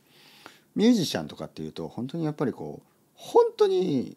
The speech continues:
変わりのない人と、まあ、似たようなものを作る人っていうのいるわけで。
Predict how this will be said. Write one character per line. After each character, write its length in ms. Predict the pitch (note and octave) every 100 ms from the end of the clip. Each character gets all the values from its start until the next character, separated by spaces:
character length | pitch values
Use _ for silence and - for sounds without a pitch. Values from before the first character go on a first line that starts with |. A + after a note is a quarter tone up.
| _ -
変 100 | C#3+
わ 100 | C#3+
り 80 |
の 120 | C#3 C3+
な 160 | B2+
い 80 | -
人 380 | - E2+ D#2 D#2
と、 380 | - C#3 F#2 -
ま 140 | B2
あ、 200 | B2 F2 - _ _ _ _ _
似 120 | A2 G#2
た 100 | A#2+
よ 60 | - F3 D#3+
う 40 |
な 80 | A2+
も 140 | A2
の 120 | A2
を 80 | E2
作 220 | - - G2
る 100 | -
人 200 | - E2+
っ 20 |
て 140 | E2
い 80 | D#2+
う 40 |
の 180 | D#2+ D2+ - - -
い 100 | A2+
る 100 | B2+
わ 120 | B2
け 120 | D2+
で。 140 | -